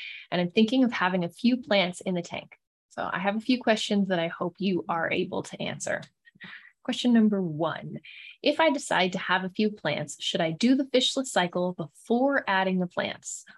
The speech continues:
or should I just add the plants right away? It won't be a heavily planted aquarium. Question number two, let's say I've gone through the whole cycle and have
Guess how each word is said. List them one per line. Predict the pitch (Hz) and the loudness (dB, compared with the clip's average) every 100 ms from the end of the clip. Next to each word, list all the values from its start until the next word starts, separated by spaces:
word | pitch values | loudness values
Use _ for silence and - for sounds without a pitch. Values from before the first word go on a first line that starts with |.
| _ | _
or | 202 202 202 196 | 0 2 4 2
should | - 170 | 0 0
I | 151 | 0
just | 175 - - | -4 -6 -2
add | 170 175 | 0 0
the | |
plants | - 170 151 165 - 185 | -4 -2 -2 -2 -6 -6
right | 147 139 | -4 -4
away? | - 82 - - | -2 -4 -4 -2
It | 208 202 | 0 2
won't | 196 202 190 | 2 2 0
be | 180 180 - | 0 0 0
a | |
heavily | - - 170 156 147 | -4 -2 -4 -4 -8
planted | - 110 123 - | -6 -6 -6 -6
aquarium. | - - - - - - _ _ _ _ _ _ _ _ - | -6 -2 -2 -4 -12 -18 _ _ _ _ _ _ _ _ -10
Question | - - 165 | -8 -6 -6
number | 165 170 | -4 -4
two, | 175 - 175 - 175 - _ _ | -6 -4 -6 -6 -10 -16 _ _
let's | - - - | -2 0 4
say | 277 262 | 6 6
I've | 180 | 4
gone | 147 190 220 | 4 4 4
through | 247 233 | 2 -2
the | 180 | -2
whole | 160 - 185 254 | -4 -4 -2 -2
cycle | 185 170 175 175 175 - | -2 -2 -2 -4 -4 -4
and | 170 175 180 | -2 0 -2
have | 175 185 180 180 | -2 -2 0 0